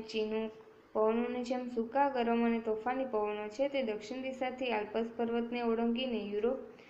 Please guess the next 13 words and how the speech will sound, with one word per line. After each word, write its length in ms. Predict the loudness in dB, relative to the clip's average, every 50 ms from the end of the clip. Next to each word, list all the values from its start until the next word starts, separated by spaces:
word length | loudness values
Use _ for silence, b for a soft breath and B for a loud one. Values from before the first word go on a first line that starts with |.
| B B B
કે 120 | -10 -8
સ્વિટ્ઝરલેન્ડના 760 | -4 0 2 2 2 4 4 2 2 2 0 -2 -2 -2 -2 0
મેદાની 500 | 2 2 2 2 0 -2 -2 -2 -2 -2
પ્રદેશો 480 | 0 0 0 2 2 2 0 0 -2
તરફ 360 | -2 0 0 0 0 0 0 0
વહે 240 | 0 0 0 -2
છે. 200 | -4 -4 -4 -4
ત્યાં 300 | -2 0 0 0 0 0
તે 120 | 0 0 -2 -2
ફેઓન 500 | -2 0 2 2 4 4 4 2 2 0
તરીકે 420 | 0 0 -2 -2 -2 -4 -2 -2
ઓળખાય 500 | 0 0 0 0 -2 -2 -4 -2 -2 -2
છે. 180 | -4 -6 -8 -10